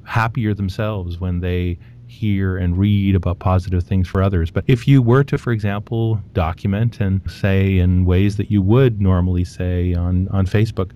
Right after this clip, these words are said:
the positive things in life that you're experiencing, that not only shares it with others, it's also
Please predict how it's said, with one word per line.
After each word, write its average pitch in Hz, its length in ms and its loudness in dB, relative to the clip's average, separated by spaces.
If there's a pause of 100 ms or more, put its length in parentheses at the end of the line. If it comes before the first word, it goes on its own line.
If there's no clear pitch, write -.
(120)
the 95 380 6
positive 113 460 2
things 98 340 -2
in 92 280 2
life 95 420 0
that 101 180 -6
you're 92 160 2
experiencing, 104 800 0
that 107 240 2
not 117 240 4
only 160 320 4
shares 107 380 -2
it - 80 -6
with 98 120 -4
others, 113 440 -4 (240)
it's - 100 -8
also 139 480 -2